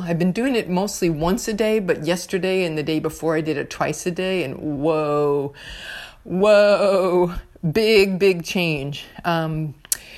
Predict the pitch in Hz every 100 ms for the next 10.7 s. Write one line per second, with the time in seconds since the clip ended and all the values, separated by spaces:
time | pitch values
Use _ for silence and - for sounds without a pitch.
0 | - - - 190 196 214 262 220 202 147
1 | 214 262 233 165 151 - 170 175 185 196
2 | 208 175 247 381 359 143 - - - 175
3 | 180 202 208 175 185 254 214 196 - 180
4 | 143 - - 170 156 165 190 190 190 196
5 | 190 190 - 185 185 - 214 220 240 202
6 | 165 185 185 190 - 185 190 185 185 156
7 | 147 139 160 170 175 165 165 165 - -
8 | - - - 151 170 175 175 165 165 -
9 | - - - - - - - 151 170 175
10 | 175 165 165 160 - - -